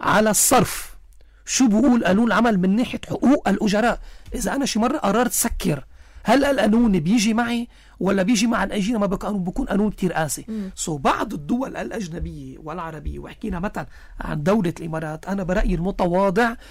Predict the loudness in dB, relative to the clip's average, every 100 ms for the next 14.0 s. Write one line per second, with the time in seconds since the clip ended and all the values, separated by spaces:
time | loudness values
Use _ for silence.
0 | -20 -16 0 2 4 2 0 -2 -2 0
1 | 0 -2 -4 -6 -10 -8 -6 -6 -8 -14
2 | -20 -20 -18 -2 0 0 -2 -6 -6 -6
3 | -8 -6 -6 -4 -4 -6 -14 -4 -2 -2
4 | -4 -8 -8 -10 -12 -12 -12 -10 -10 -12
5 | -18 -20 -16 -4 -4 -2 -2 -2 -2 -2
6 | -2 -4 -6 -4 -4 -4 -4 -4 -4 -6
7 | -8 -18 -20 -20 -20 -20 -20 -14 -8 -6
8 | -4 -4 -4 -6 -8 -12 -12 -12 -10 -14
9 | -14 -20 -20 -20 -20 -20 -20 -14 -12 -10
10 | -8 -6 -4 -4 -2 -4 -4 -6 -8 -8
11 | -8 -6 -8 -14 -20 -16 -4 0 0 0
12 | -2 -4 -4 -6 -6 -6 -8 -10 -10 -8
13 | -6 -6 -6 -8 -8 -10 -10 -6 -6